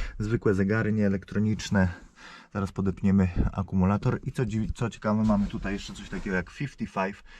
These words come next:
Years Edition. Fotochromy i tak dalej, z-, z-, asferyczne lusterka, centralny zamek, mamy Bluetooth, mamy kamerę cofania w tym małym wyświetlaczu, oczywiście możemy też telefonować i puszczać muzyczkę z Bluetootha.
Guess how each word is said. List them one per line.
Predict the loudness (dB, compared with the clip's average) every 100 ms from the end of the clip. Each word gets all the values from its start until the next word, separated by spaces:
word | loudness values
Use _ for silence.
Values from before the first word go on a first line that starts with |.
| -12
Years | -4 -2 -2 -8
Edition. | -6 -4 -4 -2 -4 -4 -6 -6 -8 -10 -16 -20 -4
Fotochromy | -2 0 2 4 6 6 6 4 2 -4
i | -4
tak | -4 -4 -2
dalej, | 2 4 4 2 0
z-, | -2 -2 -2
z-, | -4 -14 -14 -4
asferyczne | -4 -2 -2 -2 -2 -2
lusterka, | -2 -4 -6 -2 -4 -4 -18 -8
centralny | -4 0 2 2 0
zamek, | 0 2 0 -4 -4
mamy | 0 0
Bluetooth, | -2 -4 -6 -4
mamy | -2 -2
kamerę | 0 -2 -2
cofania | -6 -4 -4
w | -4
tym | -2
małym | -2 0 0 -2 -6 -20 -10
wyświetlaczu, | -10 -8 -8 -2 -4 -2
oczywiście | -8 -8 -12 -2
możemy | -2 2 0 0
też | -4 -8 -14
telefonować | -2 0 0 0 2 0 -2
i |
puszczać | -8 -8 -4
muzyczkę | -2 -2 -4 -4
z | -4
Bluetootha. | -4 -6 -4 -4